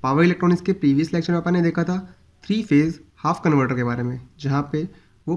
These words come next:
पॉजिटिव साइकिल के लिए वर्क करता था, उसमें थ्री थायरिस्टर का अपन ने यूज़ किया था। आज अपन बात करने वाले हैं थ्री फेज फुल कन्वर्टर की, जिसमें सिक्स एससीआरएस का कॉम्बिनेशन होता है। ठीक है, तो अगर आपने अभी तक इस चैनल को सब्सक्राइब नहीं किया तो प्लीज़ सब्सक्राइब कर ले और बेल आइकन को जरूर दबाएं ताकि लेटेस्ट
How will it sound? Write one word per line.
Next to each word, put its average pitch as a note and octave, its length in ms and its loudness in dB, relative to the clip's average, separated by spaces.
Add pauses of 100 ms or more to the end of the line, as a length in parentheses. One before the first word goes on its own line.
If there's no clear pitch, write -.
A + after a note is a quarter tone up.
(120)
पॉजिटिव B2+ 340 -2
साइकिल E3 300 0
के E3 60 0
लिए F3 100 2
वर्क C#3 200 -2
करता C3 240 -6
था, D#3 60 -2
उसमें E3+ 280 -4
थ्री F3+ 160 -2
थायरिस्टर C3 400 -4
का C#3 60 -2
अपन C#3+ 220 -2
ने F#3+ 120 2
यूज़ E3 200 2
किया A#2+ 180 -6
था। B2 140 -10 (480)
आज D3 200 0
अपन E3 140 0
बात E3+ 180 0
करने F3 220 -2
वाले E3+ 220 2
हैं F3+ 160 0
थ्री G3 220 -2
फेज E3 340 -2
फुल G3 140 2
कन्वर्टर C3+ 440 0
की, E3+ 180 -6 (340)
जिसमें F3 200 2
सिक्स F#3+ 280 -6 (640)
एससीआरएस D3 480 0
का F3+ 120 -4
कॉम्बिनेशन D3 500 2
होता B2 160 -4
है। B2+ 160 -10 (760)
ठीक E3+ 180 -2
है, E3+ 100 0 (360)
तो D#3+ 80 -2
अगर D#3+ 140 2
आपने G3 200 0
अभी G3 100 0
तक G3 60 -2
इस G3+ 140 -2
चैनल G3 140 2
को F#3 80 -2
सब्सक्राइब E3+ 420 0
नहीं G3 140 0
किया F#3 140 -4
तो F3+ 140 -4
प्लीज़ F#3+ 260 -4
सब्सक्राइब F#3 380 -2
कर F3+ 100 -2
ले F3 120 0
और D#3+ 200 0
बेल E3+ 200 2
आइकन F3+ 200 0
को F3 120 -2
जरूर D#3 260 4
दबाएं E3 200 0
ताकि D3 240 -2
लेटेस्ट D3 420 0